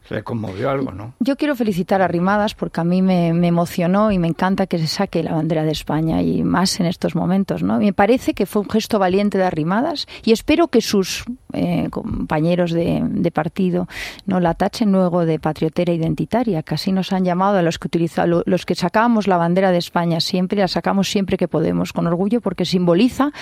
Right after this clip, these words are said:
Speaker 2: a la nación española. Y en Vox hablamos de la nación española y de España, no hablamos de este país. ¿Eh? No hablamos, hablamos de la nación española. Y lo que está en juego hoy es la nación española.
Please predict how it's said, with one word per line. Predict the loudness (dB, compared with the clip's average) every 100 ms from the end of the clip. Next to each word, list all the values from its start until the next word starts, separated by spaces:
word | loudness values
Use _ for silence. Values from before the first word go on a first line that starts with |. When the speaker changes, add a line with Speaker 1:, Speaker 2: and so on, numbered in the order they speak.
| -16
Speaker 2:
a | -4 0
la | 2 0
nación | -2 -2 -2 0 -2 -4
española. | -6 -2 0 0 -2 -6 -18 -2
Y | 2
en | 4
Vox | 4 2 -2
hablamos | 2 4 4 2
de | 2
la | 2
nación | 0 -2 -4 -4
española | -6 -12 -12 -16 -20 _ _ -2
y | 0
de |
España, | 0 0 0 0 -2 -8 -16 -6
no | 0
hablamos | 4 6 4 4
de | 2
este | 2 0
país. | 2 2 0 -2 -6 _ -20 _ -10
¿Eh? | -4
No | -2 2
hablamos, | 2 4 4 2 -2 -6
hablamos | 0 2 4 4
de | 4
la | 4 4
nación | 2 2 0
española. | 0 0 -2 0 -4 -8 2
Y |
lo | 4
que | 4
está | 2 2
en | 0
juego | 2 2 4 4
hoy | 4 0 _ _ _ _
es | 0
la | 2 2
nación | 0 0 0
española. | -2 -2 -2 -2